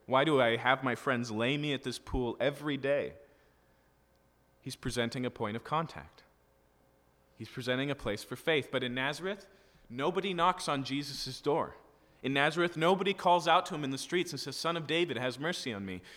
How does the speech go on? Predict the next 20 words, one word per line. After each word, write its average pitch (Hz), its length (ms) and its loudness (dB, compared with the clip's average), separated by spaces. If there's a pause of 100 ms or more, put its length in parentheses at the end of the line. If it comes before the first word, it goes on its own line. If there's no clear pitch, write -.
(120)
In 147 160 0
Nazareth, 156 540 0
nobody 185 800 4
comes 135 720 2
to 127 120 -10
Jesus, 113 720 -8 (1200)
and 101 100 -20
so 117 140 -12
Jesus 113 380 -10
doesn't 117 260 -12
do 139 140 -10
very 92 200 -10
much. 73 380 -18 (1500)
Okay. - 140 -20 (600)
Now, 117 80 -8
we've 123 120 -6
got 143 140 0
a 135 40 0
balance 160 520 0
here. 71 260 -14